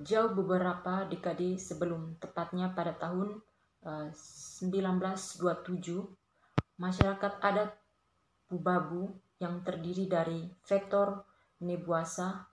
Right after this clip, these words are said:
para amaf atau tua-tua adat, dan pemerintahan kolonial Belanda menetapkan kawasan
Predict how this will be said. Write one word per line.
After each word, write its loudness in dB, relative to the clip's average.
para 2
amaf 2
atau -2
tua-tua 2
adat, 0
dan 4
pemerintahan 2
kolonial 2
Belanda -2
menetapkan 2
kawasan 0